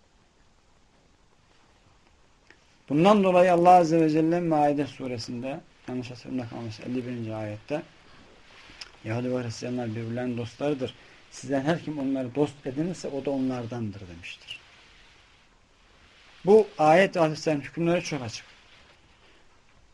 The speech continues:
İbadette ve yaşantıda İslam dışındaki topluluklara uyanlar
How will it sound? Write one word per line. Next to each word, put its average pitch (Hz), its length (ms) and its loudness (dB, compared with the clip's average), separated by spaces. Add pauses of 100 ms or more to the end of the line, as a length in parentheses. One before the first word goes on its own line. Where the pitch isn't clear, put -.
(160)
İbadette 160 760 6
ve 196 60 2
yaşantıda 147 840 0 (460)
İslam 175 500 0
dışındaki 151 600 -4
topluluklara 147 640 -4
uyanlar 202 600 6